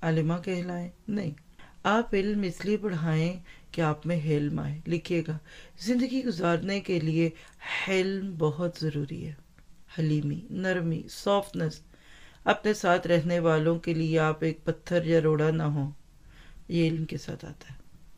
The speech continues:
खशियत इल्म का दूसरा नाम है, "इन्नमा यख्शल्लाह मिन इबादिहिल उलमा", सूरत फातिर में आता है कि अल्लाह से जो डरते हैं ना, वही असल में आलिम है। तो आपने मैंने बड़ी छोटी-छोटी ज़ुबानों से,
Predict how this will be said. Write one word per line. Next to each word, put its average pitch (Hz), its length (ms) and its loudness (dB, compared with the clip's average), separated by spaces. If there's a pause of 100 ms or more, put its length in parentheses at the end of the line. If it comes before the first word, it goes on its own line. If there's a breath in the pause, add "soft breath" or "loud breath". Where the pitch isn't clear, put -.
(320)
खशियत 233 580 4
इल्म 175 220 4
का 185 160 0
दूसरा 160 380 2
नाम 156 280 0
है, 160 240 -8
"इन्नमा 180 440 0
यख्शल्लाह 165 880 2
मिन 165 240 2
इबादिहिल 165 680 2
उलमा", 160 400 0 (460 loud breath)
सूरत 165 280 0
फातिर 165 360 -2
में 165 120 0
आता 156 220 -4
है 170 120 -10 (800 soft breath)
कि 190 80 0
अल्लाह 208 260 2
से 180 240 0 (360)
जो 185 100 -2
डरते 165 500 2
हैं 208 100 2
ना, 208 160 -2 (320 loud breath)
वही 202 180 2
असल 170 280 -2
में 165 120 -4
आलिम 160 340 -4
है। 165 120 -8 (480 loud breath)
तो 180 80 2
आपने 180 320 2
मैंने 165 360 2 (480 soft breath)
बड़ी 226 180 2
छोटी-छोटी 190 480 -8
ज़ुबानों 170 500 0
से, 160 440 0